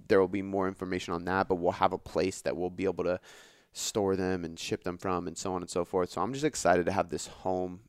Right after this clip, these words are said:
It's gonna be such a game changer. It's gonna allow me to have such a tighter routine. My training is actually gonna be way harder <laughs> 'cause I'm gonna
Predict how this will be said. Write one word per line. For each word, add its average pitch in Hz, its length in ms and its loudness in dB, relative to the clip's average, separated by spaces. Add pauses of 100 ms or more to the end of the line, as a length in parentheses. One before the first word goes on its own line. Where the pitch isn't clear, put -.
It's - 140 -12
gonna 101 160 -4
be 95 300 0 (720)
such - 440 2
a 104 40 0
game 90 280 -2
changer. 90 580 0
It's - 120 -6
gonna 104 180 4
allow 92 300 6
me 95 300 -2
to 90 540 -2
have 95 480 0 (100)
such - 460 -2
a 95 100 -2
tighter 95 440 0
routine. 95 480 -6
My 101 160 -4
training 101 480 -4
is 67 80 -6
actually 85 280 -4
gonna 87 80 -6
be 90 100 -4
way 85 200 0
harder 90 420 2
<laughs> - 20 -2
'cause 123 240 0
I'm 104 100 -2
gonna 92 200 -4